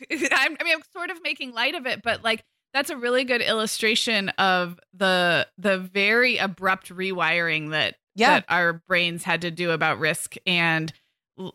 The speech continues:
Speaker 1: everything that you just described. Yeah.
Speaker 2: Well,
Speaker 1: And
Speaker 2: and, and it's like my common sense was telling me, "But Megan, there's not even anyone within fifty yards of you.
Speaker 1: Right.
Speaker 2: Like, you aren't hurting anybody.
Speaker 1: You're not in
Speaker 2: Even if you
Speaker 1: trouble.
Speaker 2: cough
Speaker 1: Yeah.
Speaker 2: everywhere,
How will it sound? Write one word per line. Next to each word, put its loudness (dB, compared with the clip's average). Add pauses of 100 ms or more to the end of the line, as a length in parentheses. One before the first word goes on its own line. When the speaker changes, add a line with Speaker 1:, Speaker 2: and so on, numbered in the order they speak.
Speaker 1:
everything 0
that 0
you -2
just -6
described. -4
Yeah. 2
Speaker 2:
Well, 6
Speaker 1:
And 4
Speaker 2:
and, -6
and -4
it's -8
like 2
my 2
common -2
sense -2
was -6
telling -4
me, -2
"But -2
Megan, 2
there's 2
not 2
even 0
anyone 2
within 4
fifty 0
yards 2
of -4
you. -4
Speaker 1:
Right. -6
Speaker 2:
Like, 2
you 0
aren't 2 (260)
hurting 2
anybody. 2
Speaker 1:
You're -4
not 0
in 4
Speaker 2:
Even 4
if 2
you 4
Speaker 1:
trouble. 0
Speaker 2:
cough 2
Speaker 1:
Yeah. 2
Speaker 2:
everywhere, 0